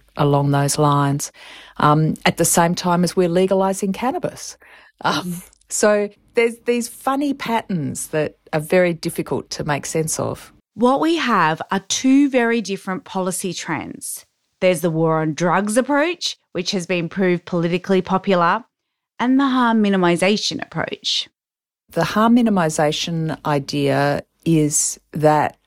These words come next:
Speaker 1: drug use can be part of normal human existence. It's always existed. And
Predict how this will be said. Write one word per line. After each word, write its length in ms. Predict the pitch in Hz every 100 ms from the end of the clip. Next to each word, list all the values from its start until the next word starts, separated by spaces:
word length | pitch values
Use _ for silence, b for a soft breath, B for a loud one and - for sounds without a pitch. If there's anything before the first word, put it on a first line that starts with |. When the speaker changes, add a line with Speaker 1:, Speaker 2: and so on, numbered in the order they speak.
| _ _ -
Speaker 1:
drug 320 | - 180 180
use 440 | 180 170 165 - - _ _ _ _ _ _ _ _ -
can 640 | - 160 170 196 214 196 _ _
be 100 | 165
part 380 | 151 151 147 147
of 160 | 147 160
normal 300 | 156 151 151
human 340 | - 147 143
existence. 640 | 143 - 170 - 185 208 -
It's 140 | -
always 480 | 151 156 175 180 185
existed. 640 | 165 - 185 - 220 247 b b b b b -
And 380 | 175 180 175